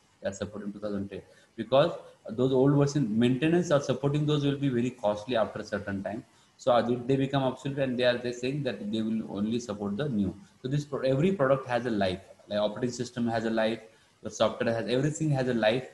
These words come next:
We'll talk about that life cycle. But that life is important because once we know that this product is going to be now obsolete, we have to come up with something better. So that life is an important factor. And competition,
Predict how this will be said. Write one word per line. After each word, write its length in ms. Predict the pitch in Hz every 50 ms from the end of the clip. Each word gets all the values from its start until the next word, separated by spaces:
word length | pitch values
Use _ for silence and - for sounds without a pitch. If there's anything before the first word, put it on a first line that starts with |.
| - _ -
We'll 140 | 123 123 117
talk 240 | - 120 120 120
about 300 | 131 127 131 127 127 113
that 180 | 110 110 107 107
life 200 | 110 107 107 -
cycle. 340 | - 104 95 - - 117 110 - - _ _ _ _ _ _ _ _ _ _ _ _ _ _ _ _ - -
But 400 | 107 113 190 208 - - - - - - _ _ -
that 220 | - 135 135 131
life 240 | 139 151 160 143 156
is 180 | 156 143 131
important 520 | 135 123 117 - 127 120 120 131 127 123 117
because 480 | 123 120 - 147 160 185 165 143 127 113
once 320 | 101 113 139 175 180 -
we 60 | 190
know 120 | 180 175 165
that 200 | 156 151 139 123
this 100 | 139 127
product 380 | - 135 131 127 127 127 -
is 100 | 131 120
going 540 | 113 117 123 123 127 127 131 110 - - - -
to 80 | 120 110
be 120 | 117 117
now 160 | 113 110 107
obsolete, 540 | 98 98 98 - - 127 113 104 104 107 - - - - _ _ -
we 140 | 104 113 120
have 140 | 120 117 123
to 60 | 120
come 200 | - 117 113 117
up 100 | 110 - 123
with 100 | 123 -
something 460 | - 101 101 98 117 123 101 - - _ _ _ _ - - - _ -
better. 300 | 104 110 101 - 92 - - - _ _ _ _
So 140 | _ - 104
that 260 | 104 117 120 117 117
life 220 | 117 117 120 123 - - - - _ -
is 140 | 107 107
an 60 | 107 104
important 340 | 101 98 107 104 104 101
factor. 360 | 98 104 95 87 - - 131 - - _ _ _ _ _
And 200 | 135 151 151 151
competition, 640 | 120 107 101 98 113 104 92 98 90 - - -